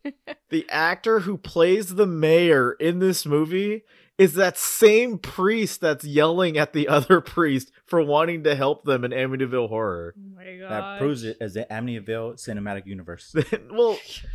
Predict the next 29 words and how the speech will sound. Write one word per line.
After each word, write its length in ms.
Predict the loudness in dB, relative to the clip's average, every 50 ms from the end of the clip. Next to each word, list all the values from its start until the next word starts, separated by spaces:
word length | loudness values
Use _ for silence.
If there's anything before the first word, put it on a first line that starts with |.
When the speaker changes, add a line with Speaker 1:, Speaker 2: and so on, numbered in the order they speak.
| -12 -6 0
Speaker 2:
it 100 | 4 6
also 280 | 6 6 6 4 2 -2
proves 260 | -2 -2 -4 -4 -2
that 140 | -4 -2 0
that 160 | 0 0 2 0
actor 400 | 0 -2 -2 -2 -2 -2 0 2
got 240 | 2 0 0 -4
typecast 640 | -6 -4 -2 -2 -4 -4 -6 -4 -2 -2 -4 -4 -4
as 180 | -4 -4 -4
the 120 | -4 -4 -4
skeptic 540 | -4 -2 0 0 0 0 0 -4 -6 -6 -6 -6
a-hole 500 | -4 -2 0 -2 0 -2 -2 -2 -2 -4
who 80 | -4 -6
wants 320 | -6 -4 -4 -6 -6 -6
to 80 | -8 -8
just 200 | -6 -8 -8 -6
keep 200 | -6 -6 -6 -4
going 440 | -4 -4 -2 -2 -2 -4 -4 -6 -8
and 80 | -8 -10
ignore 320 | -10 -10 -10 -8 -8 -10
problems. 460 | -8 -8 -6 -6 -6 -6 -8 -10 -12 -8
Speaker 3:
Blah, 220 | -8 -8 -8 -8 -10
blah, 200 | -10 -12 -12 -10
blah, 220 | -10 -10 -10 -10
not 260 | -10 -12 -14 -16 -16
real, 260 | -18 -18 -18 -18 -18 -16
blah, 240 | -14 -12 -12 -12 -14
blah, 240 | -16 -16 -18 -18 -16
blah. 240 | -16 -16 -16 -16